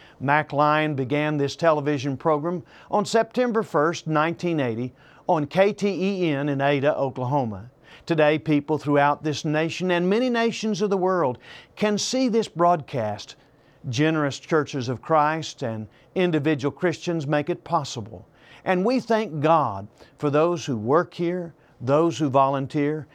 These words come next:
and those who support this program and pray for us.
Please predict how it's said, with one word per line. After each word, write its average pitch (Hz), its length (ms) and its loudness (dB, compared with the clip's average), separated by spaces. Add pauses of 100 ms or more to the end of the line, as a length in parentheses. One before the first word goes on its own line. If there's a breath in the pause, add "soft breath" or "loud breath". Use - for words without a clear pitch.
(200 loud breath)
and 196 240 2
those 214 320 2
who 190 120 -2
support 165 580 -4
this 135 160 0
program 131 500 0
and 123 180 -4
pray 135 240 -2
for 107 280 -8
us. 98 340 -14